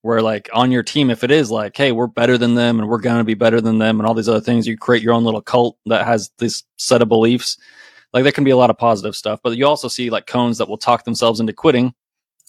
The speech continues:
because they'll see what they think is a, a, a quality candidate, you know, that looks a certain way or came from a certain thing and talks a real big game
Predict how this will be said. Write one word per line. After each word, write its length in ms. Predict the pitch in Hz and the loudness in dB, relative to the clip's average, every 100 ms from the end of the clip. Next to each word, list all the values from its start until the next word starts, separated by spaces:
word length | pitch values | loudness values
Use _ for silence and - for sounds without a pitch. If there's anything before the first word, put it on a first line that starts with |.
| - | -8
because 260 | 117 120 | -2 0
they'll 160 | 110 117 | 2 2
see 220 | - 131 | 2 0
what 180 | 123 120 | 2 2
they 140 | 117 | 0
think 500 | 110 - 151 131 - - _ _ - | 0 2 2 2 -4 -20 _ _ -8
is 140 | 117 | -2
a, 220 | 113 107 101 | 0 -2 -4
a, 240 | 104 104 98 | -10 -10 -10
a 40 | |
quality 440 | - 127 120 117 | -4 2 4 2
candidate, 580 | 107 135 143 120 110 - _ _ _ _ - | 0 0 0 2 0 -2 _ _ _ _ -4
you 60 | |
know, 80 | 120 | -2
that 140 | 110 98 | -2 0
looks 200 | 120 - | -2 -2
a 60 | |
certain 260 | 117 131 113 | -4 -4 0
way 140 | 120 | 0
or 80 | 113 | 0
came 240 | 101 123 123 | -2 -2 -2
from 180 | 127 | -2
a 60 | 117 | -4
certain 240 | - 113 | -4 -4
thing 180 | 117 131 | 0 0
and 80 | 117 | 0
talks 300 | - 117 - | 0 0 0
a 60 | 117 | -2
real 140 | 127 | 0
big 240 | 120 131 113 | 0 -2 2
game 360 | 139 135 120 | 2 4 0